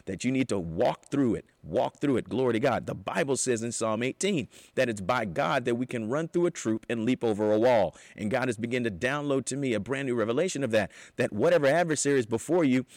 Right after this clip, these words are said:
to get to your prosperous place has already been defeated. God is going to do it for you. And it's by God you can leap over every barrier and every restriction. God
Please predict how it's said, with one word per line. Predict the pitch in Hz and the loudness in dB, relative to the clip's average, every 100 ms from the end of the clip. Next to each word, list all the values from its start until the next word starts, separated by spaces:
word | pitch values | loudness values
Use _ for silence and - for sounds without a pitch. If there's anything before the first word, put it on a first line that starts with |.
| - - | -10 -6
to | |
get | 120 165 - | 0 0 0
to | 147 | 0
your | 151 | 0
prosperous | - 113 - 120 - | 0 -6 -2 -2 0
place | - 147 127 | 0 0 2
has | 113 | 2
already | 151 156 127 | 2 2 2
been | 117 110 | -2 -2
defeated. | 95 - 170 120 | -4 0 0 0
God | 92 143 143 | 0 0 0
is | - 135 | -2 -4
going | 110 123 127 | -4 -4 -4
to | 123 | -4
do | 107 117 | -2 0
it | 127 | -2
for | - 170 151 | -2 0 2
you. | 117 - - - | 2 -2 -12 -4
And | 127 | -2
it's | 123 | -2
by | - 117 | -2 -2
God | 80 135 151 143 | -2 -2 -2 -2
you | |
can | 147 135 127 | -2 0 2
leap | 143 | 2
over | 127 131 | 2 2
every | 131 131 | 2 2
barrier | 107 80 131 123 113 98 | 0 -2 2 4 4 2
and | 92 - | 0 -4
every | 139 127 127 | -4 0 0
restriction. | 104 - - 117 - 107 | 0 -2 -4 -6 -2 -2
God | 82 135 113 | 0 -2 -2